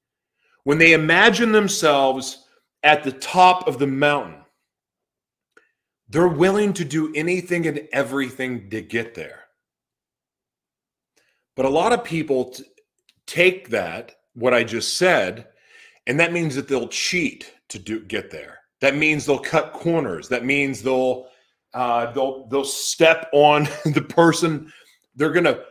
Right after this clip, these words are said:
p-, yank the person down that's above them on the ladder, right? The ladder to success. "Oh, I see you up there. Get your butt down here."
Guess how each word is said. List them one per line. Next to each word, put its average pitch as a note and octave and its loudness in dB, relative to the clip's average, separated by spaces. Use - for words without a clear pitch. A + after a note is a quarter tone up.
p-, F#3+ -8
yank F#3 4
the G#3 6
person F#3 2
down F3+ 4
that's E3+ 2
above D#3+ 6
them D#3+ 6
on D3+ 2
the D3+ 2
ladder, D3+ 4
right? C#3+ 6
The C#3+ 2
ladder D3+ 6
to D#3 -4
success. D#3+ -2
"Oh, D3 0
I C#3+ 0
see D#3+ -10
you D#3 -2
up D#3+ -8
there. F3 0
Get - -4
your F3+ 2
butt - -2
down C3+ 0
here." A2 -6